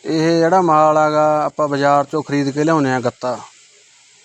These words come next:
ਇਹ ਡੇਲੀ ਗੱਤਾ ਪੰਜਾਹ ਕਿਲੋ ਮਿਲ ਗਿਆ, ਕੁਇੰਟਲ ਮਿਲ ਗਿਆ, ਦੋ ਕੁ ਮਿਲ ਗਿਆ, ਚਾਰ ਮਿਲ ਗਿਆ, ਜਿੰਨਾ ਵੀ ਮਿਲ ਜਾਂਦਾ, ਡੇਲੀ, ਡੇਲੀ ਆਪਾਂ ਲਿਆ ਕੇ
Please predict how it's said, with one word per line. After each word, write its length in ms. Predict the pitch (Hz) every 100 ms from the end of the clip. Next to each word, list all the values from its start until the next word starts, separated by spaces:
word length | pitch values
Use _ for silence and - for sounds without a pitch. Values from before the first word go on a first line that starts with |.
| -
ਇਹ 80 | 143
ਡੇਲੀ 360 | 139 156 165
ਗੱਤਾ 440 | 143 - 147 143 139 -
ਪੰਜਾਹ 280 | 139 151 156
ਕਿਲੋ 240 | 151 147
ਮਿਲ 180 | 139 139
ਗਿਆ, 160 | 143
ਕੁਇੰਟਲ 500 | 139 139 139 131 143
ਮਿਲ 160 | 139 139
ਗਿਆ, 300 | 135 139 135
ਦੋ 260 | 131 139 139
ਕੁ 180 | 135
ਮਿਲ 80 | 135
ਗਿਆ, 200 | 135 135
ਚਾਰ 280 | 131 139 135
ਮਿਲ 180 | 135 135
ਗਿਆ, 140 | 139
ਜਿੰਨਾ 280 | 139 147 151
ਵੀ 80 | 147
ਮਿਲ 160 | 147
ਜਾਂਦਾ, 260 | 139 143 139
ਡੇਲੀ, 320 | 139 151 160
ਡੇਲੀ 260 | 147 147 156
ਆਪਾਂ 240 | 147 147
ਲਿਆ 220 | 143 156 139
ਕੇ 280 | 139 139